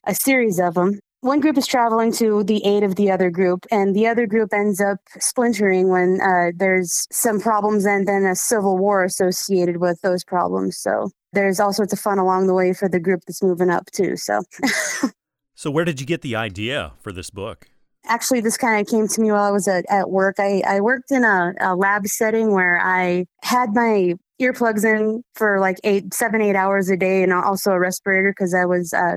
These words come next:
Speaker 1: grinding up rock. And so I kinda had a lot of time alone in my own head, so I had time, time to think. And I'd kinda think, th-, th-, think about things for a while and then, uh, go and jot some notes down. And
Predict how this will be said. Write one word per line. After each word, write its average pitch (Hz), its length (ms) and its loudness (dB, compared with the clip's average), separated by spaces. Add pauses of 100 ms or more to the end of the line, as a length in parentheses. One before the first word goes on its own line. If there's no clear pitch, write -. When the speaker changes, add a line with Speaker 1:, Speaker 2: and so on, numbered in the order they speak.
Speaker 1:
grinding 202 380 0
up 170 80 -2
rock. 180 340 0
And 175 160 0
so 175 300 -2 (240)
I 214 200 -4
kinda 285 220 0
had 233 180 0
a 214 40 0
lot 202 200 0
of 196 300 -2
time 196 300 0
alone 185 280 2
in 196 120 2
my 180 160 2
own 180 160 2
head, 185 280 -2
so - 160 -2
I 190 60 2
had 185 200 -2
time, 196 180 -2 (200)
time 196 180 0
to 190 100 -4
think. 190 340 -2 (100)
And 180 380 0 (300)
I'd 214 240 -2 (320)
kinda 247 240 0
think, 208 280 -2
th-, 233 360 -2
th-, 254 200 0
think 294 200 0
about 240 240 0
things 233 200 0
for 226 140 0
a 214 60 2
while 202 400 2
and 202 200 2
then, 196 240 2
uh, 180 280 2 (320)
go 214 200 0
and 202 200 2
jot 190 260 -2
some 208 160 0
notes 185 320 0
down. 180 340 0
And 190 220 2